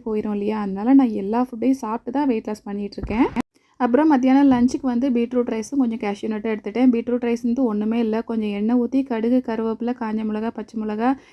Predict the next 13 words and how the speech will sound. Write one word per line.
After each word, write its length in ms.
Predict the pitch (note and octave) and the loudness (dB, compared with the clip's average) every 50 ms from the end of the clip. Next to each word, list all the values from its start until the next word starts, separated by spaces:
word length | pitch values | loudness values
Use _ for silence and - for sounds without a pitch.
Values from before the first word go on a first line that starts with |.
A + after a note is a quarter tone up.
| - _ | -14 _
வெங்காயம் 360 | - A#3+ A#3 A3+ B3 B3 B3 | -2 0 0 2 4 4 4
எல்லாம் 240 | B3 A#3 A3+ A#3 A#3 | 4 2 2 -2 -2
போட்டு 280 | A3+ A3+ A3 G#3 B3 A#3+ | -2 -4 -4 -4 -4 -4
வதக்கிட்டு, 460 | A3 G#3+ G#3 A3+ A#3 - A#3+ B3 D4+ E4 D#4+ | -2 -2 -2 -2 -2 -2 -4 -2 0 0 2
அதுக்கப்புறமா 600 | C4 - - - - B3+ - - A#3+ B3 B3+ B3+ | 2 2 2 0 0 -2 -2 2 4 4 4 4
வந்து 280 | A#3 A3+ A3 A#3 B3 C4+ | 2 2 2 4 4 4
பீட்ரூட்டை 480 | A#3 A#3+ A#3 A#3 A#3 A#3 A3+ A#3 A#3 A#3+ | 4 2 -2 -2 -4 -6 -6 -6 -6 -4
துருவி 260 | - A3 A3 A3 A#3+ | -4 -4 -2 0 0
அதையும் 380 | A#3 A3 G3+ G#3 A3+ A#3 A#3 A3 | -2 -2 -2 -2 -2 -2 -4 -4
போட்டு 280 | - G#3 G#3 G#3 B3 A#3+ | -6 -8 -6 -4 -2 -2
நல்லா 320 | A3+ G#3+ G3+ G3+ G#3 G#3 | -2 -2 -2 -2 -2 -4
வதக்கிட்டு, 280 | G3+ - G#3 - - - | -4 -4 -6 -6 -4 -2
இறக்கும்போது, 680 | D#4 C#4 A#3+ A3 A#3+ B3 - B3+ A#3 A3+ A3+ A#3+ F4 | 0 2 2 2 0 0 0 0 0 2 2 2 2